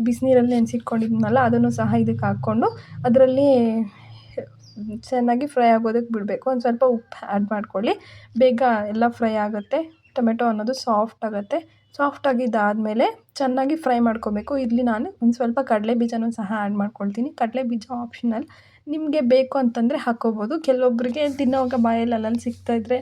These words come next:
ತುಂಬಾ ಇಷ್ಟಪಡ್ತಾರೆ. ನಮ್ಮ ಮನೇಲಿ ಅದೇ ಥರ, ಅದಕ್ಕೋಸ್ಕರ ನಾನು ಇಲ್ಲಿ ಕಡಲೆ ಬೀಜ ಅನ್ನೋದನ್ನ ಆ್ಯಡ್ ಮಾಡ್ಕೊಂಡಿದ್ದೀನಿ. ಮತ್ತು ನೋಡಿ ಫ್ರೆಂಡ್ಸ್, ನಾನಿಲ್ಲಿ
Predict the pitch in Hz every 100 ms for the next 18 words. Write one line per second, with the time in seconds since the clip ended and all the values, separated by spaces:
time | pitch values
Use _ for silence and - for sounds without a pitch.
0 | - - _ - 262 254 220 - 220 220
1 | 208 233 269 262 226 240 247 240 233 202
2 | 226 240 220 214 226 240 226 - 233 381
3 | - - - _ _ _ _ _ _ 269
4 | 262 240 285 277 240 359 523 - 269 247
5 | 247 247 240 220 214 226 262 - 226 233
6 | 220 - 220 214 226 370 294 240 262 247
7 | 240 247 254 269 277 240 214 226 233 294